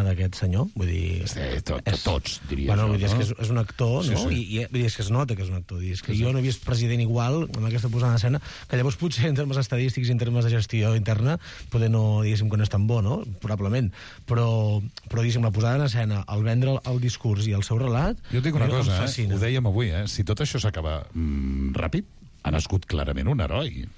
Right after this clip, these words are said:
Speaker 1: Bueno,
Speaker 2: No?
Speaker 1: clar, clar, eh, no, suposo que
Speaker 2: Clarament
Speaker 1: és,
Speaker 2: un
Speaker 1: és el,
Speaker 2: heroi, no?
Speaker 1: no, suposo que és el... Dir, jo puc jugar aquestes cartes, les jugaré fins al final,
Speaker 2: Sí, sí.
Speaker 1: i avall, però sí, sí que és veritat que s'està fent, està fent un, diguéssim, s'està passejant per diferents congressos, suposo, bueno,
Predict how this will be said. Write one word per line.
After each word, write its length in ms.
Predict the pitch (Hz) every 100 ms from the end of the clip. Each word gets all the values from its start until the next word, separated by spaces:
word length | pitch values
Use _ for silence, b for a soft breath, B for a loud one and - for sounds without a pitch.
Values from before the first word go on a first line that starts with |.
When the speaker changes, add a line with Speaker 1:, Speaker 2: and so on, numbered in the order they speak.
| - -
Speaker 1:
Bueno, 200 | 117 127
Speaker 2:
No? 80 | 139
Speaker 1:
clar, 140 | 120 123
clar, 380 | 139 117 143 -
eh, 140 | 104 - 82
no, 80 | 127
suposo 0 |
que 80 | 104
Speaker 2:
Clarament 380 | 123 - 139 139
Speaker 1:
és, 60 |
Speaker 2:
un 80 | 110 87
Speaker 1:
és 20 | 139
el, 80 | 127
Speaker 2:
heroi, 220 | 78 71
no? 80 | - - -
Speaker 1:
no, 80 | 156
suposo 380 | - 127 120 127
que 60 | 127
és 80 | 127
el... 140 | 123 - 113
Dir, 140 | 117
jo 140 | 123 131
puc 140 | 135 135
jugar 140 | 127
aquestes 240 | 131 120 -
cartes, 240 | 156 156 147
les 80 | 117
jugaré 240 | 110 120
fins 160 | 135 117
al 80 | 123
final, 400 | 135 147 170 262
Speaker 2:
Sí, 80 | 131
sí. 140 | 104 B B B B B B -
Speaker 1:
i 80 | 98
avall, 160 | 107 98
però 80 | 98
sí, 220 | 95 120
sí 80 | 107
que 80 | 113
és 60 | 123
veritat 180 | 123
que 80 | 127
s'està 240 | 101 - 101
fent, 160 | 120
està 160 | 104 110
fent 160 | 120
un, 160 | 123 123 117
diguéssim, 380 | 113 113 113 110
s'està 240 | 104 98
passejant 320 | 110 107 113
per 80 | 113
diferents 320 | 117 120 120
congressos, 400 | 117 110 113 131
suposo, 240 | 117 104 117
bueno, 160 | 107